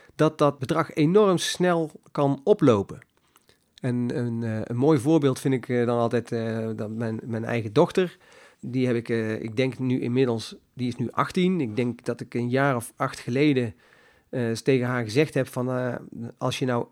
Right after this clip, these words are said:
elk jaar, of elke keer als je geld krijgt of geld verdient ergens, eh, tien procent daarvan apart zet, dan zul je nooit financiële problemen hebben. Want aan de ene kant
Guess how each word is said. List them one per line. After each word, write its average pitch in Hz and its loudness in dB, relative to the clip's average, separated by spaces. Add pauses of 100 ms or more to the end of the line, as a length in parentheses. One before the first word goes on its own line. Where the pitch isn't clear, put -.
(140)
elk 175 2
jaar, 135 -2
of 147 -4
elke 175 2
keer 139 2
als 139 -2
je 123 -2
geld 151 2
krijgt 123 -4
of 117 -12
geld 139 -2
verdient 147 2
ergens, 117 -4 (400)
eh, 135 0 (100)
tien 202 4
procent 143 0
daarvan 120 0 (280)
apart - 0
zet, - 0 (380)
dan 127 -2
zul 151 2
je 147 6
nooit 180 4
financiële 156 2
problemen 143 4
hebben. 127 2
Want 151 2
aan 131 2
de 131 0
ene 202 6
kant 131 0